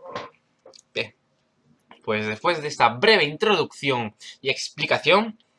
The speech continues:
vamos a darle, bajamos hasta el mes de julio, pinchamos,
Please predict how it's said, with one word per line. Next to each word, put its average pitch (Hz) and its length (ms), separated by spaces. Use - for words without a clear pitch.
vamos 113 240
a 117 60
darle, 202 560
bajamos 202 1500
hasta - 240
el 104 60
mes 110 180
de 110 80
julio, 208 580
pinchamos, 185 760